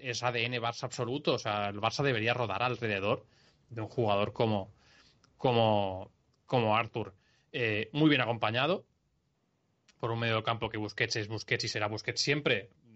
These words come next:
Esté mejor o peor, será siempre Busquets y un De Jong que está, pues, eh, encontrando su sitio y creo que cada vez está mejor.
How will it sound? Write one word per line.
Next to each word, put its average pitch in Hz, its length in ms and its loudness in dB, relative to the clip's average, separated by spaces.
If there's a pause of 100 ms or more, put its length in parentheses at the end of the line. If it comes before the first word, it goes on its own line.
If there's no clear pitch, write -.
(160)
Esté 117 280 -4
mejor 110 320 -4
o 107 100 -4
peor, 127 320 2
será 104 320 -4
siempre 107 240 -8
Busquets 139 460 -2
y 107 100 -6
un 104 100 -8
De 104 140 -6
Jong 104 160 -10
que 113 80 -8
está, 101 300 -4
pues, - 280 -4
eh, 101 260 -4
encontrando 120 400 2
su 135 100 -2
sitio 135 320 2
y - 20 2
creo 120 140 2
que 117 100 0
cada 107 140 2
vez 101 120 -6
está 98 280 -6
mejor. 95 340 -6